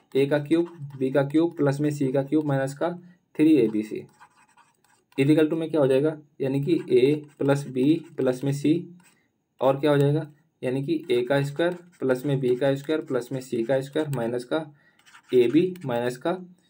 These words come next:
बी सी और माइनस का सी ए। आपको यहाँ पे क्या करना है, सिर्फ वैल्यू पुट कर देनी है और कुछ नहीं करना।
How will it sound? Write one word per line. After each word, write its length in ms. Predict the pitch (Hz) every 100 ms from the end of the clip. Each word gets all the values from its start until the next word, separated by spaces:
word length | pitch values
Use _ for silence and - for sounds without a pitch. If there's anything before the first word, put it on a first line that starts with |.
| _ _
बी 220 | 117 110 113
सी 340 | - 185 175 123
और 200 | 117 120
माइनस 300 | 117 120 135
का 180 | 180 190
सी 520 | 190 - - 110 98
ए। 80 | 101 - - - _ -
आपको 260 | 143 147
यहाँ 160 | 165 156
पे 100 | 160
क्या 120 | 160
करना 240 | 147 139 147
है, 120 | 147
सिर्फ 220 | 175 175
वैल्यू 220 | 139 139
पुट 180 | 143 135
कर 100 | 117
देनी 240 | 127 139
है 80 | 156
और 240 | 147 147 143
कुछ 200 | 139 143
नहीं 140 | 120
करना। 280 | 104 98